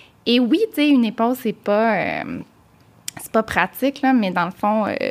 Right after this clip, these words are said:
quand t'as mal à l'épaule, t'as de la misère à te coiffer, à manger, à t'habiller, c'est désagréable. Mais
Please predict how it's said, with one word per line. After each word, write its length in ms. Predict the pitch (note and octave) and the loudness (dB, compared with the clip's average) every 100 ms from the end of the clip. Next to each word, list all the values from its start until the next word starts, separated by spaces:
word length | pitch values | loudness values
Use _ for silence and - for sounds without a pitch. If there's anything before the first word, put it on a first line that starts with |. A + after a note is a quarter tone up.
| - - | -4 -2
quand 140 | G3+ | 0
t'as 120 | A3 | 0
mal 140 | G3+ G3+ | 2 2
à 60 | |
l'épaule, 380 | E3+ F#3 G#3 G#3 | 0 2 2 2
t'as 100 | G#3 | 0
de 60 | F3+ | -2
la 80 | |
misère 200 | F3+ F3+ F3+ | 0 0 0
à 80 | E3+ | 0
te 40 | |
coiffer, 440 | D#3+ D#3+ - B3 | 0 0 0 0
à 40 | G#3 | 2
manger, 280 | D#3+ E3+ G#3+ | 0 0 -2
à 60 | |
t'habiller, 440 | A3 F3 F3 F3+ B3+ | -2 -4 -4 -2 -2
c'est 140 | - | -2
désagréable. 720 | F#3+ F3 D#3 E3 E3+ F#3 C4 | -2 0 -2 -4 0 4 6
Mais 440 | C4+ A3+ F3+ F3+ | 4 2 0 -2